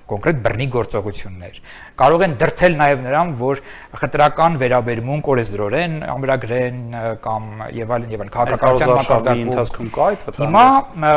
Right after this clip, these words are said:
Speaker 1: մեր մոտ, ը, այ հիմա այստեղ էլի կարևոր հանգամանք կա, ատելության, ը,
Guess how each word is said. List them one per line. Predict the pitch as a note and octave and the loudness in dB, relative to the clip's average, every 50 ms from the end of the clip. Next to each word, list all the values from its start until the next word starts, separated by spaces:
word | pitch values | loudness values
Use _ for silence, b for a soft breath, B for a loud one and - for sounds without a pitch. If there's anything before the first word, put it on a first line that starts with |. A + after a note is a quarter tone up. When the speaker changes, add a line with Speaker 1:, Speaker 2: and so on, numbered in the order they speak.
| D3 D3 C#3+ D3+ | 2 2 0 2
Speaker 1:
մեր | F#3+ A3+ A#3+ A3 F3+ | 2 2 2 2 0
մոտ, | C#3+ B2+ A#2+ A#2 D#3+ - - - | -2 -2 -2 -2 -2 -4 -6 -10
ը, | - - C#3 B2 B2+ C3 | -10 -6 -4 -2 -2 0
այ | - C#3+ C#3+ C3+ | 0 0 0 0
հիմա | C#3 D#3+ F3+ F#3 | 0 2 2 4
այստեղ | F#3 - - - D#3 D3 - - C#3+ C3 | 4 2 0 -4 -4 -6 -6 -6 -6 -4
էլի | B2 B2 C3+ - - | -4 -4 -4 -4 -2
կարևոր | A#2+ A#2+ A#2+ A#2 A#2+ C3+ C3+ B2 - | -2 -2 -2 -2 -2 -2 -2 -4 -4
հանգամանք | - A#2 A2 A2+ A2 G#2+ G#2 G#2+ G#2 F#2+ G2 - - | -8 -8 -8 -6 -6 -6 -6 -8 -10 -12 -12 -8 -4
կա, | A#2+ D3 F3+ A3 - - B B B B B B B B B C3 D3+ | -2 -2 -2 -4 -6 -14 B B B B B B B B B 2 2
ատելության, | E3+ - G#3 G3+ G3+ G3+ - - - F3 E3+ D#3+ D3 C3 - | 4 4 2 0 0 -2 -2 0 0 2 2 2 0 -4 -8
ը, | - - C3 | -6 -2 0